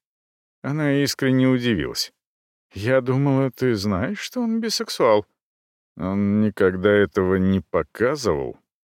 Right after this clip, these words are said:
проговорил я и смолк, вспомнив, как Мечников любит придвигаться совсем близко и как мне было с ним неприятно. «Может, ты ему не подходишь?» Клара широко улыбнулась. Но улыбка у нее получилась недобрая.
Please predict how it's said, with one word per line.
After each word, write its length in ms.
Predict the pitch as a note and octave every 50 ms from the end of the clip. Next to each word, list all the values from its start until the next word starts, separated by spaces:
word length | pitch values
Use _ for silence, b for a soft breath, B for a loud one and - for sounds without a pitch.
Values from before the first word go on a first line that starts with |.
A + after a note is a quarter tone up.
| _ _ _
проговорил 560 | - - D#2+ D#2 D#2+ E2+ F2+ F#2 F#2+ F#2 F#2+
я 260 | G2+ A2 A#2+ A2+ F#2
и 80 | F2 F2
смолк, 560 | - - - G#2 G#2+ A2+ G2 C#2 C2 - _ _ _
вспомнив, 600 | _ - - - B2+ B2+ A#2 A2 G2+ F#2 - - _
как 280 | - A2+ G2+ - -
Мечников 640 | A2+ A#2+ C#3+ D3 - - G2+ F#2+ F2 - D#2+ - -
любит 300 | A2+ A#2+ A#2+ A#2 A2+ G2+ -
придвигаться 680 | _ - B2 B2 B2 C3 C3 C3 B2 G#2+ F2+ - - G2+
совсем 480 | F#2+ - A2 G2+ - - C3+ B2 A2+ G2+
близко 480 | F#2 A#2 D3+ - - - - - E2 - _ _ _ _ _ _ _ _ _ -
и 100 | - -
как 260 | - G2+ F#2+ - -
мне 240 | F#2 G2 G#2 G2+ F#2+
было 320 | F2+ F2 G2 F#2 F2+ E2+
с 140 | - - -
ним 200 | F2+ F2 E2 E2
неприятно. 680 | D#2+ D2 - D2 D2 C#2+ B1+ A#1 A1 - _ - - - - _ _ _ _ _ _ _ _ _ _ _ _ _ _ _ _ _ _
«Может, 420 | A3 F#3 F3+ F3+ D3+ C3 C3+ - - _
ты 120 | - B2+
ему 280 | A#2 A2+ A2+ A#2 A#2 A#2
не 140 | A#2 A2+
подходишь?» 800 | G#2 - G2+ F#2 - - - - F2 B2 F#3 G#3+ - - - - _ _ _ _ _ _ _ _ _ _
Клара 360 | - F#3 G#3+ G3 - - -
широко 400 | - - A2+ G#2+ G#2 - - G2+
улыбнулась. 640 | F#2+ F#2+ F2+ F2 C#2 B1 A1+ A1 G1+ - - - - _ _ _ _ _ _ _ _ _ _ _ _ _ _ _
Но 300 | - F#2+ G#2 A#2+ - B2
улыбка 340 | A#2+ A2+ A#2 A#2+ - _ -
у 100 | A2+ A2+
нее 300 | A2+ A2 G2+ F#2+ F#2+ F2+
получилась 640 | - F#2+ F#2+ F#2+ F2 - F2 E2 E2+ E2 - - -
недобрая. 840 | E2+ D#2+ F2 F2 D2 C2+ C2 C2 C2 C#2 C2 B1+ B1 A#1 - - -